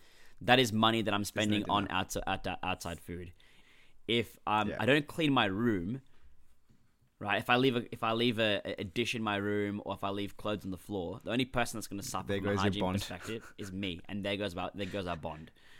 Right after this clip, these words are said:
Speaker 1: Um,
Speaker 2: <laughs> Yeah.
Speaker 1: so I, I think one thing I'm trying to learn and
Speaker 2: Yeah,
Speaker 1: trying to
Speaker 2: it's
Speaker 1: get, come to, come to terms with is just self-accountability. And I think I, I've, I've,
Speaker 2: Yeah.
Speaker 1: I, I'm trying to, trying to get better. I'm the only one who's suffering. So,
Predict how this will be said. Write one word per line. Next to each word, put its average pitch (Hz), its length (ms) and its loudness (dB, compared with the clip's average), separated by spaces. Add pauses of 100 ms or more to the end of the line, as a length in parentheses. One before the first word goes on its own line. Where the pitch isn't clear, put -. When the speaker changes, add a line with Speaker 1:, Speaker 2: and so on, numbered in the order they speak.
(340)
Speaker 1:
Um, 95 340 0
Speaker 2:
<laughs> - 100 2
Yeah. - 180 2 (640)
Speaker 1:
so 107 680 0 (340)
I, 117 140 6
I 127 40 0
think 160 260 2
one 139 160 6
thing 156 120 -2
I'm 143 120 4
trying 123 180 0
to 117 60 2
learn 104 240 2
and 101 80 0
Speaker 2:
Yeah, - 80 -2
Speaker 1:
trying 110 180 0
to 90 60 -4
Speaker 2:
it's - 60 -8
Speaker 1:
get, 110 160 -2
come 107 200 -2
to, 101 80 -2 (140)
come 98 180 -6
to - 60 -12
terms 95 300 -6
with 90 120 -6
is 90 140 -8
just - 240 -8
self-accountability. 90 1200 -4
And 92 80 -8
I 90 60 -6
think 123 260 -2
I, 107 200 0
I've, 107 240 0
I've, 107 160 -4 (160)
Speaker 2:
Yeah. 85 200 -6
Speaker 1:
I, - 180 -8
I'm 107 120 -8
trying 127 480 0
to, 110 420 0 (100)
trying 110 220 -4
to 113 40 -2
get 101 180 -4
better. 95 140 -4
I'm 123 240 4
the 135 60 2
only 127 120 4
one 117 140 2
who's 107 100 -2
suffering. 87 460 -8
So, - 140 -12